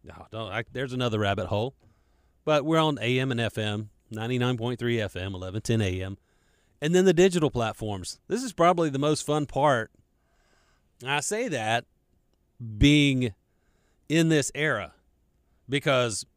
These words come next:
if I had been here in the, from the sixties to the seventies, I might say,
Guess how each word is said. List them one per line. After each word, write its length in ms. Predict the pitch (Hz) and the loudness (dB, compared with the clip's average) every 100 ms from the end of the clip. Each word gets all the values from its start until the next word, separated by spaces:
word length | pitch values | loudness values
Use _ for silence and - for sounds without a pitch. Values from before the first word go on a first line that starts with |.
| _ | _
if 220 | 123 123 156 | -6 -2 0
I 160 | 180 | 2
had 160 | 185 135 | 2 2
been 220 | 156 147 | 2 2
here 240 | 143 143 | 2 0
in 160 | 131 107 | 0 -2
the, 100 | 101 | -8
from 300 | 85 - 104 | -10 -8 -6
the 100 | 92 | -6
sixties 480 | - 175 - 127 - | -2 -2 -2 -6 -4
to 100 | 120 | -6
the 100 | 107 | -6
seventies, 680 | - 190 170 113 107 123 123 | 0 2 2 2 0 0 -2
I 100 | 120 | -2
might 260 | 143 143 | -2 -4
say, 260 | - 131 | -2 -2